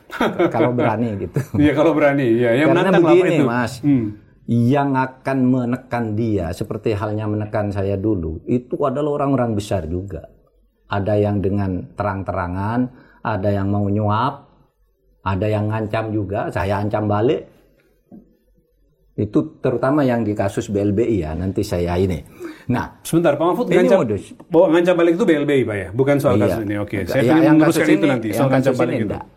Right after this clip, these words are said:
Speaker 1: Hmm.
Speaker 2: Yang kasus ini saya ribut dengan D P R aja. Saya
Speaker 1: Hmm.
Speaker 2: dibilang menteri provokator,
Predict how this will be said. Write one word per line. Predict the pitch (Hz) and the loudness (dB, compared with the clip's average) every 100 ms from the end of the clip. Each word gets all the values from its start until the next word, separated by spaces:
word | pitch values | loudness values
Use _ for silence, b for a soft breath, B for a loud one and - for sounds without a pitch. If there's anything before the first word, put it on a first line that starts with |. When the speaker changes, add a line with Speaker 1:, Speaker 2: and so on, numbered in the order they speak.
| 139 | -2
Speaker 1:
Hmm. | 131 107 | 0 0
Speaker 2:
Yang | 92 120 | 0 0
kasus | 120 | 0
ini | 139 160 | 0 -2
saya | 135 127 | -2 0
ribut | 123 123 | 0 0
dengan | 117 120 | 0 0
D | 113 | 0
P | 113 101 | 0 -2
R | 101 | -2
aja. | 139 104 92 | 0 -2 -2
Saya | 101 110 | 0 2
Speaker 1:
Hmm. | 113 | 2
Speaker 2:
dibilang | 110 104 104 | 2 0 0
menteri | 101 101 104 | -2 -2 0
provokator, | 101 98 95 90 101 - 104 | -2 -4 -6 -4 -4 -2 -2